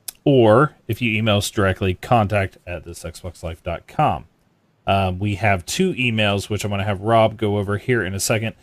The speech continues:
Um, but I'm gonna hit the other two, uh, two or three things real quick. Um, twitter dot com slash this Xbox Life. Uh, This Xbox Life is our handle. Um, or if you go to this Xbox Life dot com slash Twitter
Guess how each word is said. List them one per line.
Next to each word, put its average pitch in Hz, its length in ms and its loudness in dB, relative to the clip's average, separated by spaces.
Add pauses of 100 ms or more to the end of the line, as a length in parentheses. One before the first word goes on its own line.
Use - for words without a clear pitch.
(300)
Um, 104 420 2 (100)
but 107 120 2
I'm 107 60 2
gonna 104 120 2
hit 107 140 -2
the 104 120 -2
other 101 360 -2
two, 107 520 -4 (240)
uh, 92 360 -6
two 120 160 -2
or 107 60 0
three 110 160 -6
things 107 340 -6
real 104 80 -6
quick. 127 220 -4 (400)
Um, 107 460 4 (320)
twitter 175 280 6
dot 170 200 6
com 160 460 4
slash 139 360 4
this 131 180 0
Xbox 131 400 0
Life. 131 460 0
Uh, 101 280 0
This 104 220 -4
Xbox - 380 -4
Life 104 240 -2
is 98 140 -4
our 92 120 -2
handle. 120 360 0 (520)
Um, 95 400 -2
or 120 320 8
if 113 240 2
you 107 60 -4
go 110 200 2
to 101 100 0
this 104 180 0
Xbox 101 400 -4
Life 92 140 0
dot 92 180 0
com 95 300 -2
slash 90 340 -2
Twitter 135 340 0